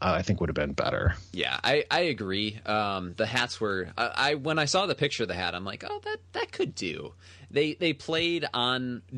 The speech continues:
Speaker 2: on real humans a little loud for my taste. But you know
Speaker 1: Yep.
Speaker 2: what I really loved? I loved the socks. The socks were so many fire emojis.
Speaker 1: Uh,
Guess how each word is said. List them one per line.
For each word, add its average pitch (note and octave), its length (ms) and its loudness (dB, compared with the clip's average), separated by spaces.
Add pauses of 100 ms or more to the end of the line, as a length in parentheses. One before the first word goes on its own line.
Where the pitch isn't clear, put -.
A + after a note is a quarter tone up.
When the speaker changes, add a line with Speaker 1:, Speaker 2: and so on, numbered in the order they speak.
(140)
Speaker 2:
on A2+ 280 2
real B2 280 2
humans G#2+ 680 -2
a A2 60 -2
little G2+ 320 -2
loud E2+ 340 -2
for G2 140 -8
my E2 160 -4
taste. D2+ 400 -4 (240)
But G#2+ 80 -2
you G#2 140 -2
know D3 60 4
Speaker 1:
Yep. F#3+ 80 4
Speaker 2:
what E3 120 2
I G#2 80 4
really G#2+ 540 0
loved? F#2 540 -2 (160)
I F2+ 80 -2
loved F#2+ 440 -4
the D#2+ 80 -8
socks. - 560 -8 (260)
The C#3+ 100 0
socks B2+ 540 0
were C3 100 -4
so A#2+ 380 -2
many G2+ 240 -4
fire F2 360 -4
emojis. D#2+ 680 -10 (1080)
Speaker 1:
Uh, C#2 1400 2